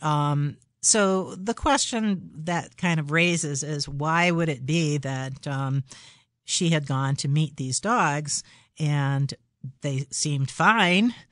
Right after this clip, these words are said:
and then she came back only to end up getting mauled? And so I wanna talk about that a little bit.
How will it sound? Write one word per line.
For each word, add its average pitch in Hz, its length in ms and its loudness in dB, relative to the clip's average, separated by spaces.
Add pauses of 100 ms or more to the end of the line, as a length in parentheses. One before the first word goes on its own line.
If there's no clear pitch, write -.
(260)
and 160 200 2
then 160 100 2
she 151 140 -4
came 147 240 -2
back 190 640 4 (180)
only 160 260 -2
to 139 80 -8
end 143 220 -4
up 135 140 -6
getting 135 280 -2
mauled? 170 540 4
And 147 160 -4
so 156 80 -4
I 139 160 -2
wanna 147 340 -4 (200)
talk 160 240 0
about 151 260 -6
that 202 220 6
a 156 60 0
little 139 220 -4
bit. 143 360 -4